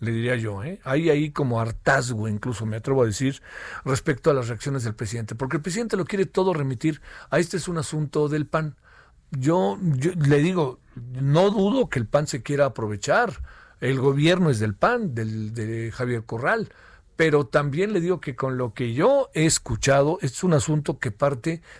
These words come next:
de una movilización genuina. Hombres y mujeres de Chihuahua que dicen, "Hasta aquí llegué", sobre todo cuando empiezan a soltar el agua antes del acuerdo, el veinticuatro de octubre, y se van, em-, se empiezan a quedar sin agua.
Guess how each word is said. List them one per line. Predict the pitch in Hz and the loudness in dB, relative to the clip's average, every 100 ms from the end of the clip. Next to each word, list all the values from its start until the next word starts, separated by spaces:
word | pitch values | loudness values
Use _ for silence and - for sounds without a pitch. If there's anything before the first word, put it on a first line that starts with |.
| - | -8
de | 117 | -4
una | 127 160 | -2 0
movilización | 156 123 107 101 104 123 135 196 - | 0 -2 -2 -4 -6 -4 -6 -6 -10
genuina. | 127 110 151 262 277 180 - - _ _ _ _ _ - - - 120 139 | -8 -6 -4 0 0 -2 -8 -20 _ _ _ _ _ -20 -16 -12 -10 -4
Hombres | 143 165 - - | -2 0 -2 -4
y | |
mujeres | 120 107 135 139 | -6 -4 -4 -4
de | 139 | -6
Chihuahua | 165 151 143 156 | -4 -4 -4 -6
que | 123 | -8
dicen, | 110 113 | -6 -6
"Hasta | - | -8
aquí | 110 127 | -8 -6
llegué", | 123 131 - - - - | -6 -6 -8 -12 -16 -6
sobre | - 139 | -2 -2
todo | 120 147 160 175 - - - | 2 2 2 0 -6 -20 -2
cuando | 156 143 131 | 0 2 0
empiezan | 127 147 147 160 | -2 -2 0 0
a | |
soltar | - 160 143 170 | 0 0 2 2
el | 165 | 4
agua | 175 131 120 | 2 0 0
antes | 139 151 135 | 0 0 0
del | 156 | 0
acuerdo, | 156 160 147 151 | 0 0 0 -2
el | 135 | -6
veinticuatro | 117 120 131 143 | -6 -4 -2 0
de | 123 | -2
octubre, | - 143 | -4 -4
y | 160 | -2
se | 131 | -4
van, | 139 | -4
em-, | 160 123 | -6 -8
se | - | -6
empiezan | 127 123 127 156 | -6 -4 -4 -4
a | |
quedar | 117 117 110 | -4 -8 -8
sin | 131 139 | -8 -6
agua. | 240 233 | -4 -4